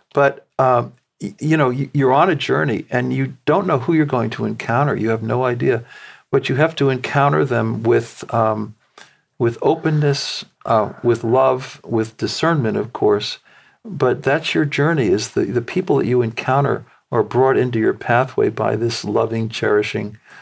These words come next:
deity. So I, I, I quit a career in immunology at UPenn, and I went to the University of Chicago Divinity School.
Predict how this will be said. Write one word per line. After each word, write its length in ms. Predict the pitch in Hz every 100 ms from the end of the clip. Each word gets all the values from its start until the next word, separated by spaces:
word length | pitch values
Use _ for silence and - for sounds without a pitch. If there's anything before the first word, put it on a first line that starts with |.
| - _ -
deity. 360 | 131 147 101 - - -
So 140 | -
I, 100 | 302 -
I, 360 | 170 226 170 -
I 20 |
quit 320 | 175 - 226 208
a 40 |
career 520 | - 127 117 151 110
in 240 | - 110 120
immunology 720 | 120 120 110 117 127 123 113
at 80 | -
UPenn, 500 | 117 117 117 117 120 - _
and 140 | 120
I 100 | 123
went 220 | 160 165 160
to 80 |
the 100 | 113
University 440 | 117 131 120 120 110
of 60 |
Chicago 380 | - - 120 110
Divinity 460 | 104 104 127 139 113
School. 420 | - 104 101 113